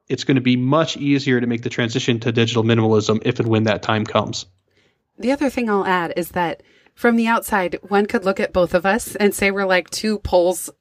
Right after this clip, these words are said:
Speaker 2: opposing poles of a magnet, like, we'll never connect because <laughs> how do you connect two digital minimalists? It's, like, impossible. But actually, we connect,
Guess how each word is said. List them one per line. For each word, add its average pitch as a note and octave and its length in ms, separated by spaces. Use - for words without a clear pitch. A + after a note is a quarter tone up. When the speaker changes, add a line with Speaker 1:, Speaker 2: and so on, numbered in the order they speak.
Speaker 2:
opposing F#3 480
poles F3 280
of F3 80
a E3 60
magnet, D#3+ 440
like, E3+ 160
we'll F3 80
never E3 320
connect E3+ 440
because G3+ 460
<laughs> - 200
how A#3 260
do G3+ 80
you F3+ 80
connect F3+ 420
two F3+ 200
digital D#3+ 360
minimalists? E3+ 640
It's, - 160
like, C#3+ 160
impossible. D#3+ 680
But A#3 260
actually, G3+ 640
we C4 120
connect, C4+ 580